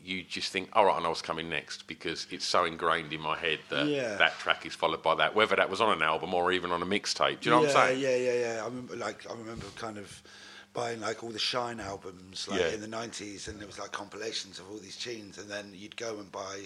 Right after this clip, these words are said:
Speaker 2: like, you know, Supergrass's album, and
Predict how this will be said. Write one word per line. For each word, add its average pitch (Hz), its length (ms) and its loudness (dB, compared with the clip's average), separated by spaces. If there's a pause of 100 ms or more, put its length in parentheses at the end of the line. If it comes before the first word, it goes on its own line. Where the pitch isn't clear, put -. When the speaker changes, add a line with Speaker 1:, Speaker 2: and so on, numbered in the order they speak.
Speaker 2:
like, 90 320 -12 (360)
you - 120 -20
know, 98 60 -14
Supergrass's 95 800 -10
album, 87 380 -8
and 92 280 -16